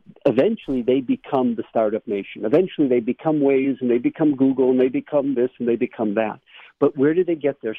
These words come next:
start? They get their start defending the nation. I'm,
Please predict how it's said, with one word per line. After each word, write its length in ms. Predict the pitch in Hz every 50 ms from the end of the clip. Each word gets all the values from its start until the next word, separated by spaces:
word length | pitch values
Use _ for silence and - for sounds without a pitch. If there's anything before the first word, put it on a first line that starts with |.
| - _
start? 300 | - 95 95 95 127 - _ _ _ _ _ _ _ _ _ _ _ _ _ _ -
They 100 | - 151
get 260 | 151 147 170 175 - -
their 180 | 151 147 139 - - -
start 360 | - 131 165 202 190 147 139 _ _
defending 680 | - - - - - - 147 131 151 135 143 131 139
the 100 | 127 135
nation. 540 | 139 135 139 160 190 190 - - - 110 107 - _ - _ _ _ _ - 156 170 - - - 160 - _ - - 139 131 156 - -
I'm, 160 | 143 147 147